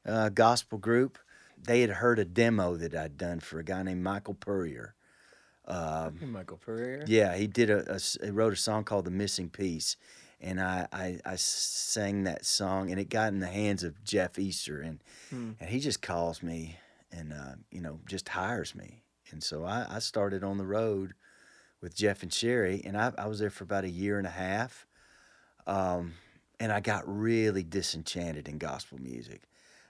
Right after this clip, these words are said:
Speaker 1: I just got, you know, I saw stuff that I probably shouldn't have seen.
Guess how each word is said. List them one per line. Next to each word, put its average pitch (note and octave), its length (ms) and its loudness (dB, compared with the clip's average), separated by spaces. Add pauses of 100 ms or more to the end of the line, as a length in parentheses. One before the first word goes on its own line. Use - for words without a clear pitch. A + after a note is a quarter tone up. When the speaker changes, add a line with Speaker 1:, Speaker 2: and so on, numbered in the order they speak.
Speaker 1:
I G#2 140 -4
just G2 260 -2
got, F#2 320 2 (200)
you G#2 160 -2
know, E2 460 -6 (100)
I A2 120 -2
saw A2 540 6
stuff G#2 460 -2
that E2+ 160 -2
I E2+ 80 -2
probably G2+ 460 0
shouldn't - 320 -2
have E2+ 100 -6
seen. F#2 520 -4